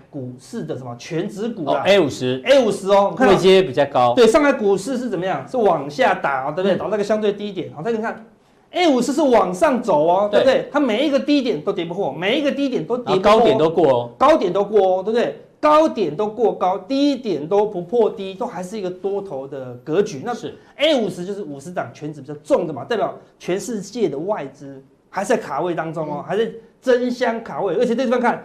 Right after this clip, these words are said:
Speaker 1: 一天、两天、三天过高，我们看到三天过高，它就是一个攻击，
Speaker 2: 对。
Speaker 1: 多方强劲的讯号。这个地方连一天、两天、三天、四天、五天、六天，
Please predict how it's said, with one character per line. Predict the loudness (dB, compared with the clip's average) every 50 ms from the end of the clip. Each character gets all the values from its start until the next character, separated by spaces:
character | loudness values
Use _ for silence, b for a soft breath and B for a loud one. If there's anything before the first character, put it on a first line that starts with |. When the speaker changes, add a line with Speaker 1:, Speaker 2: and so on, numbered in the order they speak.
| B B B
Speaker 1:
一 | -8 -2
天、 | 0 0 0 0 -2 -6
两 | -8 -10 -8
天、 | -10 -10 -8
三 | -4 -2 -2 0 2
天 | 2 2 0 0 -4 -10 -16 b b b b b
过 | 4 4 4
高， | 4 4 2 2 0
我 | -2
们 | -4 -2
看 | -2 -2
到 | -2 -4 -8 -6
三 | 0 2 4 4 4 2
天 | 0 0 0 0 -2 -4 -2
过 | 0 2 2 2
高， | 2 0 -2 -4 -6
它 | -10
就 | -10 -6
是 | -6
一 | -6
个 | -6
攻 | -6 -6 -4 -4 -4 -4 -6
击， | -10 -14 -14 -14 -14 -16 -18 _ _ _ _
Speaker 2:
对。 | -4 -2 0
Speaker 1:
多 | 0 2
方 | 0 0 -2
强 | -4 -8 -10 -10 -10
劲 | -10 -10 -8
的 | -8
讯 | -8 -8 -6 -6
号。 | -6 -6 -8 B B B B
这 | 0 2
个 | 4
地 | 4
方 | 2 0 0 0
连 | 0 0 0
一 | -2 -2
天、 | 0 0 -2 -2 -2 -8
两 | -8 -8 -8
天、 | -6 -6 -6
三 | -4 -4 -4 -4 -2
天、 | -2 -4 -4
四 | -6 -8 -8 -4
天、 | -4 -4 -4 -4
五 | -2
天、 | -2 -2 -2 0 2
六 | 4 6 6
天， | 6 6 4 2 0